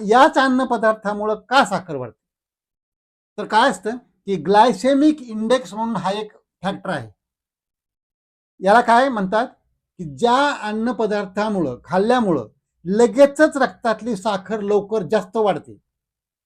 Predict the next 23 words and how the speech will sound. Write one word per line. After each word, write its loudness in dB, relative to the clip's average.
त्या 6
अन्नपदार्थाचा -2
ग्लायसेमिक -2
इंडेक्स -2
जास्त 2
आहे 0
असं -8
म्हणतात. -14
मग -4
असे 0
जास्त -2
ग्लायसेमिक -2
इंडेक्स -4
असलेले -2
पदार्थ -4
कमी 8
घेतले -2
पाहिजेत -8
किंवा -4
जवळजवळ 2
नाही -2
घेतले -10
पाहिजेत. -20